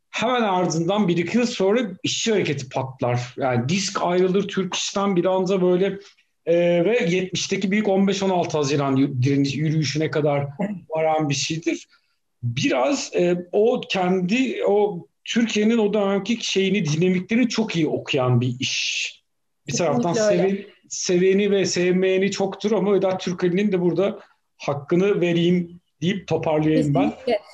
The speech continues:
Speaker 2: Yani şöyle söyleyeyim, tam, e, zamanının, e,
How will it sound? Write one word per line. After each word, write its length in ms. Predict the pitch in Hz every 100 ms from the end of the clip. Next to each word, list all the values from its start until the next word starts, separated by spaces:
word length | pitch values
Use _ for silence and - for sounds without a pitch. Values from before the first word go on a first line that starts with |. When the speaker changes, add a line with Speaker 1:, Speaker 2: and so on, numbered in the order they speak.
| - _
Speaker 2:
Yani 360 | 254 285 349 427
şöyle 380 | - 381 466 466 -
söyleyeyim, 680 | - 294 254 247 247 233 -
tam, 200 | - 370 539 508 -
e, 280 | 254 254 208 - -
zamanının, 1000 | 214 277 311 381 403 415 440 440 - - -
e, 40 | -